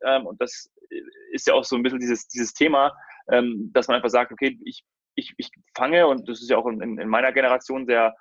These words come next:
sehr häufig mittlerweile der Fall, ähm, man ist nicht mehr mit Geld zu locken, es zählen andere, ähm, es zählen andere Bereiche, ähm, gerade auch was so das Thema F-, Freiheit angeht, da können wir gleich auch nochmal drüber sprechen,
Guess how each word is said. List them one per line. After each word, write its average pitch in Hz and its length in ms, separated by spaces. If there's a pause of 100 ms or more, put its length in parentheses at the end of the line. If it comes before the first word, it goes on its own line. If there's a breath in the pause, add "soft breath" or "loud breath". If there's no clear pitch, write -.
(140 soft breath)
sehr - 180
häufig 139 400
mittlerweile 139 380
der 113 120
Fall, 143 380 (400 soft breath)
ähm, 127 500 (240)
man 123 140
ist - 220
nicht 151 120
mehr 139 140
mit 123 180
Geld 139 220
zu 151 140
locken, 131 480
es 113 120
zählen 127 200
andere, 131 540
ähm, 127 280 (420)
es - 120
zählen 127 160
andere 135 320
Bereiche, 131 800
ähm, 117 420 (100)
gerade 120 240
auch 123 120
was 123 100
so 123 60
das 113 120
Thema 120 220
F-, - 380
Freiheit 143 500
angeht, 135 320
da 113 60
können 120 160
wir 113 60
gleich 113 160
auch - 40
nochmal 127 180
drüber 131 160
sprechen, 131 440